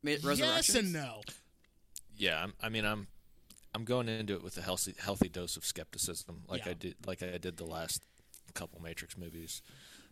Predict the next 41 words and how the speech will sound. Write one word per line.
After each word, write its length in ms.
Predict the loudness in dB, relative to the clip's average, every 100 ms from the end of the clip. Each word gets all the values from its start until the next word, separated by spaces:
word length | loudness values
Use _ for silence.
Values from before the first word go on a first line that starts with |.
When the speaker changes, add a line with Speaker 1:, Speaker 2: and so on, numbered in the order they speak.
| -10
Speaker 3:
Uh, 160 | -2 2
Speaker 1:
Every 200 | 4 4
Speaker 3:
I 20 |
Speaker 1:
time 160 | 2 2
Speaker 3:
mean 120 | 2
Speaker 1:
I 40 |
see 200 | 2 -2
the 120 | -4 -4
trailer, 520 | -4 -2 -2 -6 -8 -14 -20 _
I'm 280 | 2 4 2 -2
equally, 520 | 0 0 2 0 0 2
I 140 | 2
get 280 | 2 0 0
more 280 | -2 -2 -2
excited 500 | -2 -2 -2 -8 -14 -20 -14
to 100 | -8
see 160 | -4 -4
Speaker 3:
Yeah. 100 | -4
Speaker 1:
The 40 |
Matrix. 540 | -6 -12 -14 -16 -10 -8
That's 280 | -8 -10 -12
where 100 | -16
I'm 300 | -18 -16 -18
at. 60 | -20 -20 -6 0
Speaker 2:
I 60 | 4
don't 140 | 6
Speaker 3:
It's 80 | 8
always 200 | 8 8
Speaker 2:
get 60 | 6
more 60 |
Speaker 3:
nice 100 | 8 8
to 80 | 8
go 180 | 6
Speaker 2:
excited. 140 | 6 2 0
Speaker 3:
into 40 |
the 100 | 2 2
Matrix, 340 | 2 2 0
Speaker 2:
<laughs> 0 |
Speaker 3:
Matrix 480 | -2 -2 -2 -4 -2
world, 260 | -2 -2 -4
though. 180 | -8